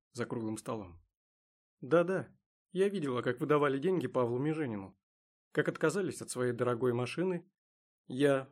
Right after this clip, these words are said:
все про вас знаю. Вы гениальный художник и прекрасный человек. Только скажите правду. Вы работаете с Букингемским дворцом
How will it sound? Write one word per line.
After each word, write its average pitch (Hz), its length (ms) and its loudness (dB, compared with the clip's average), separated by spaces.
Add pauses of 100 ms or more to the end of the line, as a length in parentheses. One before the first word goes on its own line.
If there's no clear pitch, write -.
все 151 260 -4
про 175 180 -2
вас 160 220 -4
знаю. 135 360 -8 (600)
Вы 127 180 0
гениальный 143 480 2
художник 156 600 -2 (120)
и 123 140 -10
прекрасный 131 640 -6
человек. 120 560 -10 (680)
Только 175 240 0
скажите 220 380 0
правду. 110 480 -2 (500)
Вы 143 180 6
работаете 147 800 2
с - 100 -14
Букингемским 135 800 -2
дворцом 160 540 0